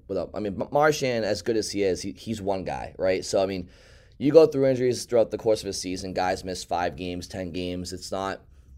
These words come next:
it's not insurmountable. Not when you have, when you do have the depth that the Bruins now have, that Krejci and Bergeron are indeed back, and you have added Zacha, um, and Pastrnak is gonna be good to go f-, to start the year, and, and, and Hall and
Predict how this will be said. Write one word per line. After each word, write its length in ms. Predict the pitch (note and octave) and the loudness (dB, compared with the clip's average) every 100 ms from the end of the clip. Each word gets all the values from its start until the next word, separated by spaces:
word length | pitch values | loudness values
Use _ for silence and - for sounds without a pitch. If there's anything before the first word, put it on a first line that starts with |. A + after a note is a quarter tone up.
| - | -20
it's 160 | - G2 | -8 -4
not 120 | G2+ | -2
insurmountable. 640 | G2 - F#2+ F#2 F#2 F#2 | -4 -6 -4 -4 -2 -2
Not 160 | F2+ F2 | -2 -4
when 120 | F#2+ | -6
you 100 | F#2 | -6
have, 300 | F2+ F2 D#2 | -4 -4 -6
when 160 | - F#2+ | -8 -8
you 80 | F#2 | -6
do 140 | G#2+ | -4
have 220 | G#2 F2+ | 0 -2
the 80 | F2 | -4
depth 280 | D2 F2 E2 | -4 -4 -4
that 100 | - | -10
the 60 | |
Bruins 400 | E2 F2+ F2 C#2+ | -10 -6 -6 -8
now 280 | E2+ F#2+ F2 | -6 -4 -4
have, 480 | - - G2+ E2 D#2 | -6 -4 -4 -4 -4
that 180 | F2 D#2+ | -6 -6
Krejci 320 | - F2+ E2+ | -6 -8 -8
and 100 | E2+ | -8
Bergeron 440 | F2+ F2+ E2+ E2 C2 | -4 -4 -4 -6 -6
are 180 | E2+ | -6
indeed 320 | E2+ D#2+ E2 C#2+ | -6 -8 -10 -6
back, 420 | D#2+ D#2 D2 - - - _ F#2+ | -6 -6 -8 -14 -20 -20 _ -4
and 160 | G#2 | -2
you 80 | G#2+ | 0
have 140 | G#2 | 0
added 240 | F#2 F2+ D#2 | 0 -2 -4
Zacha, 540 | D#2+ D2+ D#2+ E2 D#2+ - - - - - | -6 -6 -4 -6 -6 -10 -20 -20 -20 -12
um, 580 | E2+ E2+ D#2+ D2+ D#2 F#2 - - - | -8 -6 -6 -8 -12 -16 -20 -20 -12
and 100 | G#2 | -8
Pastrnak 480 | G#2 G2+ G#2 A2 G#2 | -2 -2 -2 -6 -6
is 100 | F#2+ | -6
gonna 140 | G#2 | -6
be 80 | G#2 | -4
good 140 | G2+ | -4
to 80 | G2 | -4
go 140 | G2 G2+ | 0 -2
f-, 140 | - | -2
to 100 | - | -8
start 220 | - F#2+ - | -4 -4 -4
the 60 | |
year, 300 | F#2+ G2 G2 | -2 0 0
and, 240 | F2+ E2 - | -2 -6 -10
and, 180 | E2+ | -10
and 120 | E2 F2 | -8 -4
Hall 340 | F2+ F2+ F#2 | -2 2 0
and 200 | E2+ D#2 | 0 -8